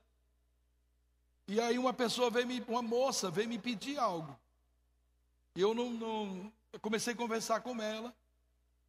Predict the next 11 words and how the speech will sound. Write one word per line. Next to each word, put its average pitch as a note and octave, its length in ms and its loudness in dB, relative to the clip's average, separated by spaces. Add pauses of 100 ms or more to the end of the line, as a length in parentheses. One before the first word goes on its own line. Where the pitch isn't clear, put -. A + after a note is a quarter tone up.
(160)
Era F3 180 -4
uma G#3 160 2
moça G3 420 4
transviada F#3 680 0
sexualmente G#3 1120 -2 (360)
e, E3 60 -8
e G#3+ 240 -6 (500)
usuária F#3 460 0
de, F3 160 -8 (120)
de E3 120 -10
crack. G3 480 0